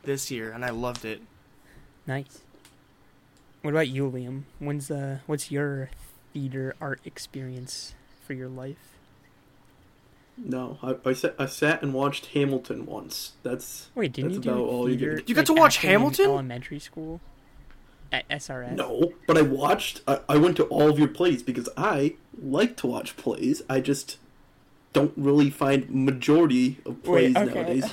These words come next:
Speaker 2: <laughs>
Speaker 3: enjoyable.
Speaker 2: You, you went to all of them, right?
Speaker 3: Almost all of them.
Speaker 2: Almost. Okay,
Speaker 3: Except
Speaker 2: did you
Speaker 3: for
Speaker 2: go
Speaker 3: Death by Chocolate, or whatever that one
Speaker 1: What was
Speaker 3: was.
Speaker 1: your favorite
Speaker 2: Okay.
Speaker 1: one?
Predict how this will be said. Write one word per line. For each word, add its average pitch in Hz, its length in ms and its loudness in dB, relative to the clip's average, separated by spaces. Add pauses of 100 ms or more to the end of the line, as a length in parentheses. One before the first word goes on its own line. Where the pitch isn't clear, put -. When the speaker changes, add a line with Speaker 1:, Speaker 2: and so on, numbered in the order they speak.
Speaker 2:
<laughs> - 140 -20
Speaker 3:
enjoyable. 156 600 4
Speaker 2:
You, 175 60 -2
you 175 60 2
went 175 200 0
to - 100 -4
all 151 240 -2
of 135 80 -10
them, 131 200 -8
right? 135 240 -10 (1160)
Speaker 3:
Almost 143 400 2
all 120 220 -2
of - 80 -14
them. 160 80 2
Speaker 2:
Almost. 151 360 2
Okay, 151 160 0
Speaker 3:
Except 147 220 2
Speaker 2:
did 156 60 -6
you 165 60 4
Speaker 3:
for 151 40 8
Speaker 2:
go 135 240 6 (300)
Speaker 3:
Death 147 240 4
by 135 140 4
Chocolate, 131 600 -4 (880)
or 131 120 0
whatever 127 240 2
that 127 160 -4
one 117 100 -4
Speaker 1:
What 170 140 6
was 233 60 4
Speaker 3:
was. 226 60 0
Speaker 1:
your 226 80 0
favorite 180 320 4
Speaker 2:
Okay. 135 40 0
Speaker 1:
one? 117 220 -6